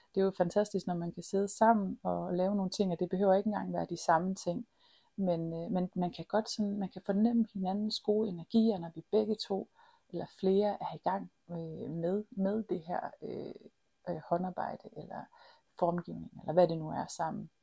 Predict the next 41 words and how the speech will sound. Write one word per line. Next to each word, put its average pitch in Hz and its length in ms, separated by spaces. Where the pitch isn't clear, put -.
Jeg 180 100
har 185 100
en 165 100
god 170 200
veninde, 175 500
som 170 260
jeg 160 100
mødes 180 280
med 185 60
sommetider, 175 640
og, 165 280
øh, 160 160
og 170 140
vi 180 100
kan 175 160
snakke 170 340
rigtig 202 300
meget 170 320
om 160 200
vigtige 196 300
ting, 190 380
og 170 160
det, 175 400
det 185 140
gør 175 180
vi, 185 200
og 170 160
det 180 200
er - 140
jeg - 180
så - 180
glad 190 240
for. - 340
Men 190 260
vi 196 80
har 190 200
også 196 180
sådan 214 140
nogle 190 160
male 190 300
eftermiddage, 165 720